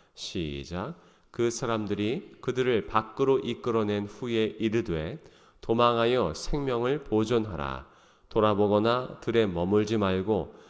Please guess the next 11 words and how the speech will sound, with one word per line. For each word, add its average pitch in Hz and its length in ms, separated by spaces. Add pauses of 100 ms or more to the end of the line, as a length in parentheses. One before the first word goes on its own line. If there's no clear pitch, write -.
(140)
산으로 135 500
도망하여 107 800
멸망함을 110 1200
면하라." 90 960
아멘. 85 640 (400)
자, 180 80
십칠 - 380
절을 170 220
먼저 107 320
보시면, 98 760 (640)
어, - 640